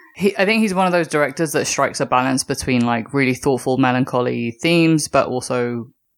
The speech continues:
uh, the running undercurrent of, like, joy and happiness that runs through them. And I think Beginners and Twentieth Century Women were about his parents, and this director became a parent himself. And I think Come On, Come On is about parenthood and what it is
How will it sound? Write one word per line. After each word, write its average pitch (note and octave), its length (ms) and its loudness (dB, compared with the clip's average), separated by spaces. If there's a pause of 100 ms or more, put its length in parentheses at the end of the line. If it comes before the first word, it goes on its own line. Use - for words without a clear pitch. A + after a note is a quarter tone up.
uh, C#3 140 0
the C3+ 140 0
running B2+ 280 0
undercurrent B2+ 460 -2
of, A#2+ 120 -8
like, B2 180 -8
joy A#2+ 300 -4
and A#2+ 120 -4
happiness C#3+ 500 -2
that - 140 -4
runs B2 240 -4
through C#3 220 -6
them. D#3+ 120 0
And D#3 120 2
I C3+ 40 2
think C#3 380 0 (480)
Beginners D#3 400 4
and C#3 140 2
Twentieth C3+ 220 0
Century C3 300 -2
Women B2+ 300 0
were B2+ 140 0
about B2 180 0
his B2+ 160 -8
parents, C#3+ 680 -4 (100)
and B2+ 500 0 (240)
this C#3 200 -6
director C#3 280 0
became B2 340 -2 (200)
a C#3+ 80 -2
parent B2+ 300 -2
himself. B2 480 -4 (640)
And D3 160 0
I C#3+ 40 0
think C#3 200 0
Come C#3+ 120 -2
On, C3+ 120 0
Come C3+ 160 -2
On B2+ 240 2
is B2+ 240 -6
about A#2+ 460 0 (480)
parenthood A#2 640 -4 (200)
and A#2 420 -4
what B2 160 0
it B2 200 -2
is A#2+ 380 -4